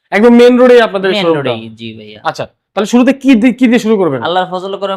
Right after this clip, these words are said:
Speaker 2: প্রথমে আমি ডাইনিং টেবিল দিয়ে শুরু করছি।
Speaker 1: আচ্ছা, আচ্ছা, আচ্ছা।
Speaker 2: ফুল ভিক্টোরিয়া ডাইনিং টেবিল।
Speaker 1: ওকে, ওকে।
Speaker 2: দেখেন আপনার এটা চেয়ারটা দেখেন, চেয়ার
Speaker 1: ওয়াও।
Speaker 2: ডিজাইন করা আছে।
Speaker 1: আসলেই কিন্তু সুন্দর এটা।
Speaker 2: জি, অনেক সুন্দর। রাউন্ড
Speaker 1: অনেক সুন্দর।
Speaker 2: শেপের ভিতরে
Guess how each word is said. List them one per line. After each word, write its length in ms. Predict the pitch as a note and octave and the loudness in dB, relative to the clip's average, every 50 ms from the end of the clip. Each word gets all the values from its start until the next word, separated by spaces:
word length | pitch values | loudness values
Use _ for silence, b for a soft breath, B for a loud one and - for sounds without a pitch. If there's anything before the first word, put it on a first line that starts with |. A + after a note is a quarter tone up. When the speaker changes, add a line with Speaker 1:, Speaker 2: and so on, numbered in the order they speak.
| F#3+ - | -8 -8
Speaker 2:
প্রথমে 280 | G3 G3+ G3+ G3+ G3+ | -10 -8 -8 -8 -8
আমি 160 | G3 G3 G3 F#3+ D#3 C3 | -8 -8 -8 -8 -4 -4
ডাইনিং 260 | D#3+ D3 D3+ E3 F3+ G3 F#3+ | -2 -2 -2 -4 -6 -8 -8
টেবিল 200 | G#3+ G#3 F#3+ F3+ | -8 -8 -8 -8
দিয়ে 140 | D#3+ C#3+ C3 - | -8 -10 -10 -10
শুরু 140 | - C3 A#2 A2+ A2 | -12 -14 -14 -14 -16
করছি। 320 | A#2 A2 _ - - - B2 A#2 _ _ - | -18 -20 _ -20 -20 -20 -20 -20 _ _ -6
Speaker 1:
আচ্ছা, 220 | G3+ G3 - F3 | -6 -4 -2 -4
আচ্ছা, 140 | F3 - D#3+ D#3 | -4 -2 -4 -6
আচ্ছা। 200 | D3+ - C3+ A#2+ A2 A2 _ _ _ _ _ _ _ _ - _ _ _ _ _ | -4 -4 -6 -6 -6 -12 _ _ _ _ _ _ _ _ -20 _ _ _ _ _
Speaker 2:
ফুল 180 | - F3 F#3 F3+ | -8 -8 -8 -6
ভিক্টোরিয়া 420 | E3 E3 D#3+ _ _ D#3 D3+ D3 | -8 -12 -14 _ _ -8 -6 -4
ডাইনিং 300 | C#3 C#3 C3+ C3 C#3 C3+ C3+ C3 | -2 -2 -2 -2 -4 -6 -8 -10
টেবিল। 300 | C3 C#3+ C#3 C#3 E3+ F#3 G#3+ A3 - | -10 -10 -10 -10 -10 -10 -12 -8 -4
Speaker 1:
ওকে, 220 | D#3 D3+ C#3+ D#3 D#3+ | -4 -4 -2 -2 -2
ওকে। 220 | D#3 C#3+ E3+ F#3+ A#3 - - - A#2+ | 0 0 0 -2 -2 -4 -8 -14 -16
Speaker 2:
দেখেন 260 | A#2 A#2+ A#2 - B2+ | -16 -14 -14 -14 -14
আপনার 220 | B2+ B2 - - C#3 C3+ | -14 -14 -12 -12 -12 -10
এটা 140 | B2+ C#3 C3 C3+ _ | -8 -10 -12 -12 _
চেয়ারটা 360 | - C#3 C3+ C3 - - C3+ | -10 -10 -10 -10 -10 -14 -10
দেখেন, 260 | B2+ C3+ C#3 C3+ C3 | -8 -6 -6 -6 -8
চেয়ার 220 | B2+ C3+ C3+ C3+ C#3 | -8 -6 -4 -2 -2
Speaker 1:
ওয়াও। 160 | C#3 C#3 C#3 | -2 -4 -6
Speaker 2:
ডিজাইন 260 | B2+ B2 C3+ C3 B2+ | -10 -16 -16 -16 -16
করা 220 | B2 - C3 C3 C3 C3 | -20 -18 -14 -14 -12 -12
আছে। 220 | C3 B2 - _ D#3 E3 E3+ _ _ _ _ _ _ _ _ _ _ _ _ _ _ _ _ _ _ _ _ _ _ _ _ _ _ _ - | -14 -16 -20 _ -20 -20 _ _ _ _ _ _ _ _ _ _ _ _ _ _ _ _ _ _ _ _ _ _ _ _ _ _ _ _ -8
Speaker 1:
আসলেই 340 | D3 D#3+ - - A3+ B3 A#3 | -6 -4 0 0 0 2 2
কিন্তু 140 | A#3+ A3 G3+ | 0 -2 -2
সুন্দর 320 | - - G3 F#3+ E3+ D#3 C3+ | -4 -2 -2 -2 0 0 0
এটা। 120 | B2+ G#2+ | 0 -2
Speaker 2:
জি, 80 | - C#3 | -6 -8
অনেক 240 | C#3+ D3+ D#3 D3+ | -8 -8 -10 -12
সুন্দর। 300 | - - - E3 C#3+ C3 B2+ | -14 -16 -16 -14 -14 -8 -6
রাউন্ড 180 | C#3+ D3+ D#3 | -2 0 0
Speaker 1:
অনেক 160 | D#3 D#3 D3+ - | 0 0 -2 -4
সুন্দর। 280 | - D#3+ C#3 C3 D#3 | -6 -8 -8 -8 -8
Speaker 2:
শেপের 60 | D3 D3 | -10 -10
ভিতরে 300 | D3 D#3 C#3+ D#3+ D#3+ | -12 -10 -8 -8 -8